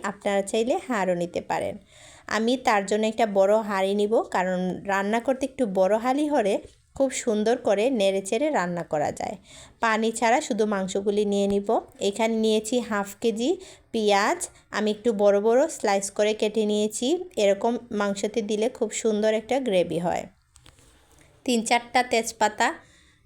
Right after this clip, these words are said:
পাঁচ ছয় পিস ডালচিনি, লবঙ্গ, তেজপাতা, এলাচ, গোলমরিচ সব একটা পরিমাণ মতো দিয়ে দিলাম, আপনারা দেখলেই বুঝতে পারবেন। এদিকে নিয়েছি আদা তিন টেবিল চামচের মতো,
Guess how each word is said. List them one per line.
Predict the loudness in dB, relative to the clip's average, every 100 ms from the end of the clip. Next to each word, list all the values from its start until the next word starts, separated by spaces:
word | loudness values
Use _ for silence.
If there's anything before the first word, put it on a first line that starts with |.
| -2
পাঁচ | 0 0
ছয় | 0 0
পিস | 2 -2 0 -2 -4 _ -4
ডালচিনি, | 2 2 2 -2 -2 0 2
লবঙ্গ, | 2 2 2 0 0 0 -2 -10 -4
তেজপাতা, | -2 -2 -2 -2 -2 0 -2 -2 -10 -20 -20 _ _ 0
এলাচ, | 2 2 0 -2 -6 -12 -10 0
গোলমরিচ | 2 4 4 2 2
সব | -2 0 2
একটা | 2 0 -2 -2 0
পরিমাণ | 2 2 2 0
মতো | 0 0 -2
দিয়ে | 2 2
দিলাম, | 2 0 0 -4 -8
আপনারা | -10 -4 -2 0
দেখলেই | 0 -2 0 0
বুঝতে | 2 0 0 -4
পারবেন। | -2 -4 -4 -8 -10 -18 -20 -18 -18 -2
এদিকে | 0 0 0 0
নিয়েছি | 2 2 2 -2 -2
আদা | -2 0 0 0 -4 -4
তিন | -2 0
টেবিল | 0 0
চামচের | -2 -4 -2 0
মতো, | 0 -2 0